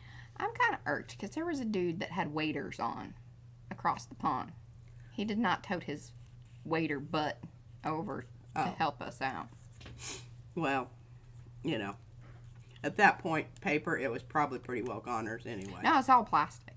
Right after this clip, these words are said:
Speaker 2: Oh.
Speaker 1: Yeah, so, I mean, it'll be there in the pond for a while.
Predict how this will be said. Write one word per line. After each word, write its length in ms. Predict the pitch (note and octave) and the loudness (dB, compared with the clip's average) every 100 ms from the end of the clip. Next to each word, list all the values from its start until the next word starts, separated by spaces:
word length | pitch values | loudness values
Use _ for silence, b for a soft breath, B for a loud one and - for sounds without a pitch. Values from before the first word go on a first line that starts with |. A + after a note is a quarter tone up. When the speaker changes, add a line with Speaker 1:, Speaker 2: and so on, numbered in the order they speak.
| - | -4
Speaker 2:
Oh. 180 | C#3 - - - - | 0 0 -2 -14 -2
Speaker 1:
Yeah, 160 | C#3+ - - - | -2 -2 -12 -12
so, 220 | - - - - D#3+ | -6 -6 -6 -4 0
I 60 | |
mean, 160 | E3+ F#3 | 2 2
it'll 140 | G3 G3+ | 2 2
be 160 | G3 | 4
there 180 | G3+ E3 | 4 4
in 120 | D#3 | 2
the 60 | C3+ | 0
pond 360 | - E3 D3+ C#3+ | 4 4 4 2
for 120 | B2+ | -2
a 100 | C3+ | 6
while. 320 | D3+ D3 C#3+ | 8 8 4